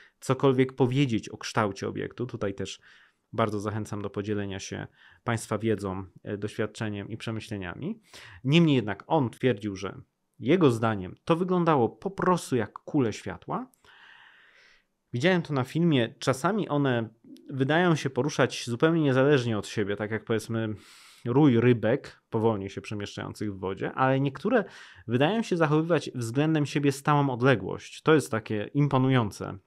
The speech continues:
Tak jakby były przyklejone niewidzialną struną czy tyczką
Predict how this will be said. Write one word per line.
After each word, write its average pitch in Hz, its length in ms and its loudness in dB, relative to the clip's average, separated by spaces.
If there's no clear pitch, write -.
Tak 110 180 -6
jakby 120 360 0
były 139 360 4
przyklejone 151 840 2
niewidzialną 135 960 4
struną 113 840 2
czy 107 220 -4
tyczką 104 720 -2